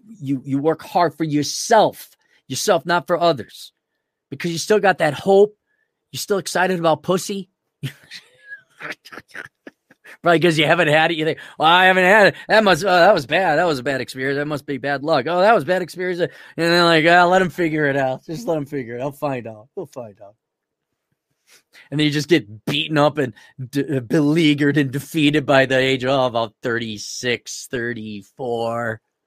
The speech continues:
So you still have hope when you're young. So you're like, "Let's go. Let's do it.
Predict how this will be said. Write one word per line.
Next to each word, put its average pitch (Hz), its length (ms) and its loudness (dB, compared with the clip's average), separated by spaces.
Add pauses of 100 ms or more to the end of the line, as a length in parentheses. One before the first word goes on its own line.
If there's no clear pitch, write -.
(1300)
So - 140 -4
you 190 100 2
still 311 320 4
have 196 220 4
hope 247 320 6
when 180 180 -6
you're 151 120 -2
young. 190 420 2
So 180 100 -12
you're 175 100 -12
like, 202 160 -12
"Let's 320 220 -6
go. 294 460 -2
Let's - 240 -10
do 320 180 -4
it. 269 120 -6